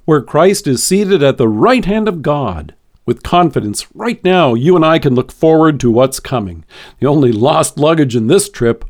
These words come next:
are all of your sins that Jesus himself has taken away. They're not going with you. You can count on the warm and welcoming embrace of your risen Savior.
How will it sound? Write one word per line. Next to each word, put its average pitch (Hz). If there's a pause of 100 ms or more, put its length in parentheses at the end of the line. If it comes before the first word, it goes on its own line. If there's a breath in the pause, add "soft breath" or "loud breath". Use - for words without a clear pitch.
(100)
are 123
all 156
of 131
your 117
sins 107
that 101
Jesus 156
himself 143
has 110
taken 143
away. 104 (160)
They're 151
not 160
going 170
with 131
you. 85 (420 loud breath)
You 160
can 117
count 147
on 127
the 117
warm 147
and 117
welcoming 160
embrace 127
of 104
your 156
risen 165
Savior. 139